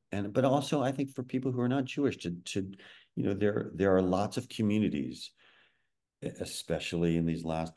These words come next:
bunch of years, that are, that are sort of being targeted, lots of minority communities that are being targeted by the purported majority of whatever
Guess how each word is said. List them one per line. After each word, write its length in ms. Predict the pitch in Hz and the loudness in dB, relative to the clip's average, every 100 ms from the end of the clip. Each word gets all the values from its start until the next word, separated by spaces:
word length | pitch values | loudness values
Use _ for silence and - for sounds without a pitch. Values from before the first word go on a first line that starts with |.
| _ | _
bunch 180 | 87 85 | -8 -6
of 40 | 107 | -2
years, 220 | 131 80 | -4 -2
that 120 | 76 | 0
are, 300 | 78 76 - - | 0 -2 -10 -6
that 120 | 80 | -2
are 100 | 87 | -2
sort 220 | - 98 | -4 -6
of 80 | 85 | -4
being 240 | 92 92 | -2 -2
targeted, 680 | - - 110 110 73 67 64 | -4 0 2 2 0 -2 -4
lots 240 | 76 85 | -6 -6
of 100 | 85 | -4
minority 640 | 82 82 82 78 80 90 87 | -2 0 0 0 0 2 0
communities 680 | 87 80 80 87 82 69 67 | -4 -4 0 0 0 -2 -2
that 100 | 71 | -4
are 80 | |
being 320 | 71 73 71 69 | -2 -6 -6 -10
targeted 560 | - 82 101 78 67 64 | -8 -6 -2 -2 -4 -4
by 360 | 65 67 67 67 - - _ _ - | -2 -2 -4 -8 -18 -20 _ _ -2
the 160 | 71 - - _ _ _ _ - | -2 -2 -12 _ _ _ _ -6
purported 640 | 80 - - 76 71 69 - - | -6 -4 -2 0 0 -4 -10 -8
majority 880 | 76 71 67 71 76 73 65 65 65 - | -4 -4 -2 0 2 2 -2 -6 -8 -4
of 240 | 71 64 | -2 -4
whatever 880 | 65 65 65 67 69 67 64 65 64 | -8 -10 -8 -4 -2 -2 -4 -4 -6